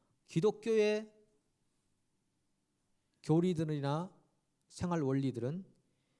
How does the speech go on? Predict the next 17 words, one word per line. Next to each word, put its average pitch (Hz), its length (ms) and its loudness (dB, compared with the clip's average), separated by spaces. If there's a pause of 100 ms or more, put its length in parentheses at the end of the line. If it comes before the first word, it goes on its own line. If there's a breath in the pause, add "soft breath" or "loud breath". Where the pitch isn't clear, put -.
(180)
교주를 175 680 0
너무 117 240 -4
힘들게 208 540 -6
만들거든요. 85 560 -12 (1200)
교주를 156 480 -2
너무 110 180 -6
힘들게 160 320 -4
만들었죠. 92 480 -12 (640 soft breath)
우리, 175 440 2 (300)
어, 139 180 -2
기독교를 180 440 4
종교라고 165 400 2
본다면 143 320 0
종교의 143 320 2
교주가 135 480 0
예수님 127 360 0
아닙니까? 92 520 -8